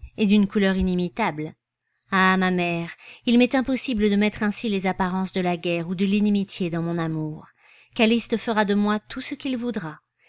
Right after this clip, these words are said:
Cette larme est la première, je pense, qu'il m'ait donnée. Ne vaut-elle pas mieux que la seconde déclaration de nos droits ? Une femme sans cœur serait devenue dame et maîtresse après la scène du bateau.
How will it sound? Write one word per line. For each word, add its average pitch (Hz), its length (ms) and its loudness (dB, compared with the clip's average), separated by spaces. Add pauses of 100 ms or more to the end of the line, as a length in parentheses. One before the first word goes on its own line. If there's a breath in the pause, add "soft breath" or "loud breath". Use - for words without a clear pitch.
(120)
Cette - 220 -6
larme 226 320 6
est 202 80 2
la 190 100 2
première, 185 560 0
je 185 120 -2
pense, 196 340 -6
qu'il 196 180 -4
m'ait 190 120 0
donnée. 175 400 -2 (380 soft breath)
Ne 226 60 4
vaut-elle 254 300 0
pas 247 140 2
mieux 254 200 2
que 247 120 -2
la 214 120 2
seconde 214 380 -2
déclaration 196 600 -2
de 180 100 -2
nos 170 160 -4
droits ? 185 320 -8 (560 loud breath)
Une 220 120 6
femme 220 240 4
sans 190 220 -2
cœur 196 380 0
serait 214 260 -2
devenue 214 320 0
dame 196 340 2
et 185 60 0
maîtresse 196 560 -2
après 170 240 -6
la 175 120 -4
scène 175 260 -6
du 170 100 -6
bateau. 165 460 -8